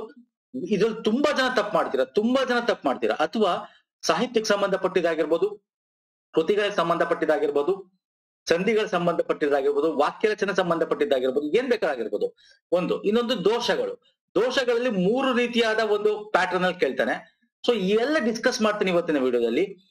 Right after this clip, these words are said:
ನನ್ನ previous ವ್ಯಾಕರಣದ ವಿಡಿಯೋಗಳು ನೋಡಿಲ್ಲ ಅಂದ್ರೆ ಇದೇ ವಿಡಿಯೋದ ಕೆಳಗೆ description box ಅಲ್ಲಿ link ಹಾಕಿರ್ತೀನಿ ಸ್ನೇಹಿತರೆ. ಆ ಪ್ಲೇ ಲಿಸ್ಟ್ ಇಲ್ಲಿ ಮಾಡಿಲ್ಲ ಇದಕ್ಕೆ. Okay, separate separate ವ್ಯಾಕರಣದ ಒಂದು part, part two, part three ಅಂತ link ಹಾಕಿದ್ದೀನಿ.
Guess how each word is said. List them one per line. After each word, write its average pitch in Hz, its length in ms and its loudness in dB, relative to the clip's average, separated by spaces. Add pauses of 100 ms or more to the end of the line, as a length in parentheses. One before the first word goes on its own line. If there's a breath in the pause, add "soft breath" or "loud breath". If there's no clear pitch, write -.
(200 soft breath)
ನನ್ನ 240 200 0
previous 285 500 0
ವ್ಯಾಕರಣದ 226 420 0
ವಿಡಿಯೋಗಳು 196 360 0
ನೋಡಿಲ್ಲ 180 320 0
ಅಂದ್ರೆ 202 200 0
ಇದೇ 202 360 0
ವಿಡಿಯೋದ 202 400 0
ಕೆಳಗೆ 196 420 0
description 175 520 -2
box 165 300 -2
ಅಲ್ಲಿ 156 200 0 (360 loud breath)
link 220 240 0
ಹಾಕಿರ್ತೀನಿ 180 380 -2
ಸ್ನೇಹಿತರೆ. 123 800 -4
ಆ 160 260 2
ಪ್ಲೇ 226 340 0
ಲಿಸ್ಟ್ - 380 -4
ಇಲ್ಲಿ 214 440 0
ಮಾಡಿಲ್ಲ 175 360 0
ಇದಕ್ಕೆ. 123 320 -2
Okay, 190 280 0
separate 190 400 -2
separate 196 380 0 (400 loud breath)
ವ್ಯಾಕರಣದ 190 440 2
ಒಂದು 175 540 0
part, 160 420 0
part 160 280 0
two, 160 140 0
part 160 260 0
three 160 100 2
ಅಂತ 160 120 -2
link 220 240 0
ಹಾಕಿದ್ದೀನಿ. 113 480 -4